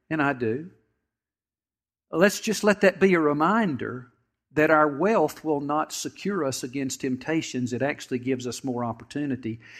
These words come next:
and that we, therefore, eh, we need Christ. We need a Savior. We need someone who can give us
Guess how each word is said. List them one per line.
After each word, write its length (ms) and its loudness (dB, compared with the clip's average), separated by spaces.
and 200 -2
that 140 -2
we, 280 4
therefore, 560 0
eh, 100 -4
we 500 4
need 600 2
Christ. 520 0
We 160 2
need 220 2
a 100 2
Savior. 920 0
We 180 2
need 220 2
someone 440 -2
who 120 0
can 180 -4
give 220 0
us 220 -4